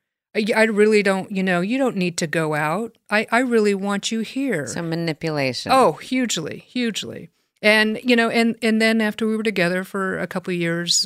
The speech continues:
Speaker 1: um, uh, you know, she got mad at something and, uh, threw a water bottle at me.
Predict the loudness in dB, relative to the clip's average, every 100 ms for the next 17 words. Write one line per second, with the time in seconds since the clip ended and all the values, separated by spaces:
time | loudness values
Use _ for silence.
0 | -4 -8 -8 -8 -10 -14 -20 _ _ _
1 | -12 -10 -14 -16 -12 -8 -6 -6 -6 -6
2 | -4 -4 -6 -4 -2 -2 -4 -6 -6 -6
3 | -6 -6 -8 -8 -6 -8 -8 -10 -12 -20
4 | _ -18 -16 -18 -12 -8 -6 -6 -6 -8
5 | -8 -10 -12 -14 -16 -18